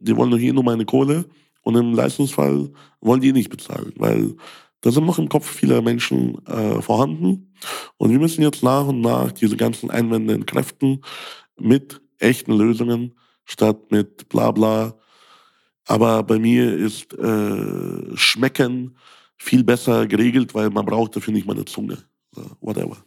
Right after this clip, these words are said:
So. Also, eine richtig lange Podcast-Folge diesmal. Aber das musste mir von der Seele.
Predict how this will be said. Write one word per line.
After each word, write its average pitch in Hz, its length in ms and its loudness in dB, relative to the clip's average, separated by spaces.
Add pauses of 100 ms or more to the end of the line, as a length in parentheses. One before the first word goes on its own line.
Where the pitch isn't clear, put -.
(120)
So. - 160 -16 (560)
Also, 165 420 0 (960)
eine 123 120 4
richtig 139 200 0
lange 127 220 0
Podcast-Folge 156 500 -4
diesmal. 147 420 -6 (220)
Aber 110 220 0
das - 180 -2
musste 208 380 4
mir 190 120 4
von 156 120 0
der 143 80 4
Seele. 131 500 0